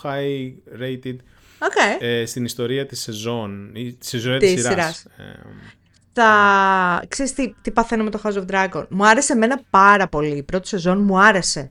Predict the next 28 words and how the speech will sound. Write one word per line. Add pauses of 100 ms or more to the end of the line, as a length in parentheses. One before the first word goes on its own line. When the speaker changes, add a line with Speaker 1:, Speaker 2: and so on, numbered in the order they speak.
(120)
Speaker 2:
Μου
άρεσε.
Λέω, (300)
Speaker 1:
Μμμ.
Speaker 2:
«Πω,
ρε
φίλε,
πάμε»,
ξέρω
εγώ.
Είχα
το
ίδιο
feel, (260)
το
ίδιο. (640)
Game
of
Thrones
δεν
είναι, (180)
αλλά
ξέρεις
κάτι,
ήταν
Speaker 1:
Μμ.
Speaker 2:
πολύ
καλό